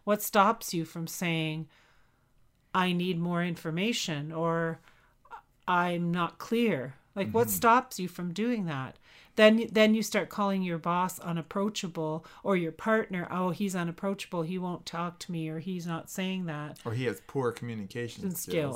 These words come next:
Speaker 1: skills.
Speaker 2: Which blame, I mean, even if it's not he, if you just say
Speaker 1: She, whatever.
Speaker 2: No, but if it's no person involved at all, "Oh, there's just such bad communication,"
Speaker 1: Yeah.
Speaker 2: it takes the blame, it takes away accountability.
Speaker 1: Yeah. So anyway, it's just an interesting thought, and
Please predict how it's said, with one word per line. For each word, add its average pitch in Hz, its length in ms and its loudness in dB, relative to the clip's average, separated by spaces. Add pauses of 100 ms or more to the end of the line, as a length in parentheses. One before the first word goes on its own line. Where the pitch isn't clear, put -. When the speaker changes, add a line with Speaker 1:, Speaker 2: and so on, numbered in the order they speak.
(120)
Speaker 1:
skills. - 160 -14
Speaker 2:
Which 139 240 -2
blame, 127 460 -4 (320)
I - 40 -10
mean, 135 220 -4
even 139 200 0
if 127 100 -2
it's 117 160 -8
not 110 160 -4
he, 123 500 -4
if 117 120 -6
you 123 120 -6
just 117 200 -2
say - 80 6
Speaker 1:
She, 214 320 8
whatever. 190 460 6
Speaker 2:
No, 151 140 6
but 135 140 2
if 135 120 0
it's - 200 -4 (340)
no 135 280 0
person 127 340 -6
involved 110 280 -2
at 107 60 0
all, 117 240 0
"Oh, 131 140 2
there's 123 200 -2
just 120 220 -4
such 131 300 -6
bad 117 320 2
communication," 120 960 0
Speaker 1:
Yeah. 110 80 0
Speaker 2:
it 117 160 -2 (580)
takes 135 260 -6
the 113 120 -6
blame, 117 460 -4 (220)
it - 260 -6
takes 123 260 -8
away 127 160 -6
accountability. 131 680 -8
Speaker 1:
Yeah. 170 240 -2 (240)
So 233 260 4
anyway, 226 400 6
it's 190 120 -4
just 240 220 -2
an 220 120 0
interesting 190 540 -4
thought, 170 300 0
and 175 360 -2